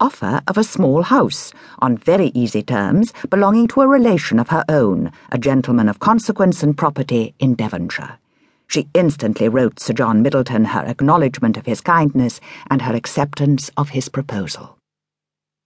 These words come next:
No sooner was her answer dispatched than Missus Dashwood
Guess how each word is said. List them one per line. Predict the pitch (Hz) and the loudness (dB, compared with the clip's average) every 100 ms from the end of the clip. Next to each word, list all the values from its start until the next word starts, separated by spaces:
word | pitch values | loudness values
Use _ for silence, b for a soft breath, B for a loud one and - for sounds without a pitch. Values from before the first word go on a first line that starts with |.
| _ _ _ _ _ _ | _ _ _ _ _ _
No | 147 254 | 2 2
sooner | 392 - 160 110 104 | 2 2 0 0 -2
was | 120 | -2
her | 131 117 | -2 0
answer | 139 151 143 117 | 2 2 0 -4
dispatched | - - 208 139 - - - B B | -6 -2 0 0 -4 -14 -18 B B
than | 180 190 | -2 0
Missus | 226 302 | 2 0
Dashwood | - 269 - - 104 - | 2 2 0 -2 -2 -2